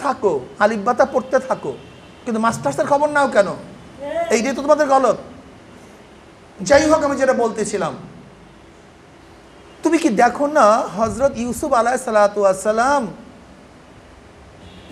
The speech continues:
বাড়ির সামনেই কুয়ার মধ্যে ছিল, অথচ তার বাবা ইয়াকুব আলাইহিস সালাতু কানতে কানতে জীবন শেষ, অন্ধ হয়ে গেছে,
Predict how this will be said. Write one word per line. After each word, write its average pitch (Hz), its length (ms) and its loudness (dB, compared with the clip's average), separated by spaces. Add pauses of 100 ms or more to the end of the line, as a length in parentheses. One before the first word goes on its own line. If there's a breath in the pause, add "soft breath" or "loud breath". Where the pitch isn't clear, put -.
(460)
বাড়ির 240 380 2
সামনেই 254 520 -2
কুয়ার 320 340 0
মধ্যে 240 260 -2
ছিল, 165 260 -4 (2000)
অথচ 262 320 2
তার 294 220 4
বাবা 277 300 4
ইয়াকুব 262 460 4
আলাইহিস 311 280 4
সালাতু 262 340 0 (100)
কানতে 269 340 -4
কানতে 240 340 -8
জীবন 208 280 -6
শেষ, 285 240 -6 (1700)
অন্ধ 202 220 2
হয়ে 269 240 4
গেছে, 269 320 0